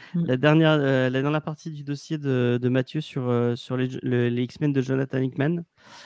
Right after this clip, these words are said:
Speaker 2: Euh, donc, euh, bah, je vous, je vous, euh, je vous laisse aller découvrir ça vendredi, euh, vendredi. Euh, puis si vous avez, si vous avez pas lu le début, euh,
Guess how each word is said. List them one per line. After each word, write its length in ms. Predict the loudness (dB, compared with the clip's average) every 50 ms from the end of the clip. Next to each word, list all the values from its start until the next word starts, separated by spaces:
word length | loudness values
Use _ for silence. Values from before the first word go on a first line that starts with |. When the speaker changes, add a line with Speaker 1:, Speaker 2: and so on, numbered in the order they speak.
| -20 -20 _ -4
Speaker 2:
Euh, 640 | -2 2 2 4 4 4 4 2 2 2 2 0 0 -2
donc, 320 | -2 -4 -4 -6 -6 -4
euh, 200 | -2 0 0 0
bah, 160 | 0 -2 -2
je 140 | -2 -4 -6
vous, 200 | -14 -12 -12 -10
je 120 | -10 -10 -12
vous, 260 | -12 -10 -8 -8 -8
euh, 140 | -8 -8 -8
je 140 | -10 -8 -10
vous 140 | -8 -8 -4
laisse 320 | -4 -4 -4 -4 -6 -8
aller 320 | -8 -8 -6 -4 -4 -4 -4
découvrir 320 | -4 -4 -4 -4 -4 -2
ça 140 | 0 0 0
vendredi, 440 | 0 0 -2 0 -2 -2 -4 -6 _ _ 2
euh, 120 | 4 4
vendredi. 420 | 4 4 2 2 2 0 -2 -4 -12 _ _ _ _ _ _ _ _ _ _ _ _ _ _ _ _ _ _ _ _ _ _ -20 _ _ -20 -20 -20 -20 -20 _ _
Euh, 200 | -6 -6 -4 -6
puis 140 | -6 -8 -8
si 100 | -4 0
vous 100 | 4 8
avez, 300 | 8 8 8 6 2 -4
si 140 | -4 -2 -2
vous 120 | 2 2
avez 140 | 4 2 2
pas 120 | 2 4 2
lu 120 | 4 2
le 60 | 4
début, 320 | 2 2 2 2 2 2 2
euh, 80 | 2